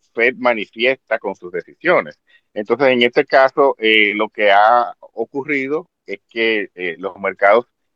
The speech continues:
eh, han interpretado, o los inversionistas han interpretado, y así lo manifiestan en, en el mercado, que la Fed anticipa que no va a ser tan fácil combatir la inflación, anticipa que hay una presión de crecimiento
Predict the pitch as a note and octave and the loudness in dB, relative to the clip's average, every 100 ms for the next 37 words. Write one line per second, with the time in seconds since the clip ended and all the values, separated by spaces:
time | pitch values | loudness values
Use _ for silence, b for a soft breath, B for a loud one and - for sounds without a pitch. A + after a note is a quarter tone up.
0 | _ _ F#2+ F#2 E2+ - A#2+ C3 C3 A#2+ | _ _ -4 -2 -4 -2 -2 0 -4 -4
1 | B2 - C3 G#2+ G2 G2 F#2 F#2+ F#2 F#2 | -6 0 2 2 0 -6 -10 -14 -16 -8
2 | C3 D#3+ F#2+ G2+ G#2 G2+ B2+ A#2+ G#2 A2 | -8 0 0 2 0 0 0 4 2 2
3 | F#2+ - G2 G#2 G#2+ G#2 A2+ - A2 G#2+ | -4 -4 -6 -4 -6 -6 -8 -2 -2 -2
4 | - F#2+ F#2+ G#2 G#2 A#2+ - G#2+ A2 - | -8 -10 -8 -4 -2 -2 2 2 2 -6
5 | _ _ _ _ B2+ B2 A#2+ - C3+ C#3 | _ _ _ _ 2 4 0 -2 0 0
6 | D3+ _ _ _ _ A#2+ B2+ B2+ - - | 0 _ _ _ _ -4 -4 -12 -12 -6
7 | F#3 E3+ F2+ G#2 - _ _ _ _ _ | -6 -2 -2 -2 -4 _ _ _ _ _
8 | - C3 C3+ F3 F3 F3 - C#3 A2 C#3+ | 0 2 6 4 4 -2 -2 -6 -4 -4
9 | F3 - F2+ E2 _ _ G#2+ G#2 G2 - | -4 -4 -10 -10 _ _ -6 -2 -2 -2
10 | G#2+ B2 C3 C3+ - G2 F2+ A2+ _ _ | -4 -4 -4 -6 -4 -4 -4 -12 _ _
11 | _ - _ G#2+ A2+ B2 A#2 E3 E3+ D#3 | _ -20 _ -6 -4 -4 -4 -6 -6 -4
12 | C3 C#3 - G#2+ A2+ B2+ C3 A2+ - - | -2 -2 0 2 2 2 2 0 -2 -4
13 | A#2 C#3+ D#3+ D#3 F#3+ A2 - A#2+ C#3+ C3 | -2 0 -4 -12 -4 -4 -2 -12 -8 -2
14 | G#2+ F2+ E2+ G2+ | -2 -2 -6 -16